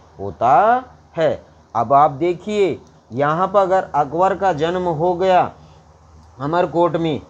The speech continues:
तो यहाँ पर पन्द्रह सौ चालीस में क्या हो जाता है? महाराणा प्रताप का भी जन्म हो जाता है। तो महाराणा प्रताप के बारे में थोड़ी सी बातें जानने का प्रयास करें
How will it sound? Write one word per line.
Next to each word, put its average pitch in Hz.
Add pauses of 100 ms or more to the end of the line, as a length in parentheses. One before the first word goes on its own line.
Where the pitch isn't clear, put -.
(280)
तो 165
यहाँ 147
पर 175
पन्द्रह 165
सौ 156
चालीस 165
में 156
क्या 151
हो 143
जाता 139
है? 135
महाराणा 127
प्रताप 139
का 139
भी 127
जन्म 117
हो 110
जाता 90
है। 73
तो 85
महाराणा 113
प्रताप 127
के 143
बारे 131
में 135
थोड़ी 135
सी 143
बातें 131 (420)
जानने 135
का 170
प्रयास 151
करें 151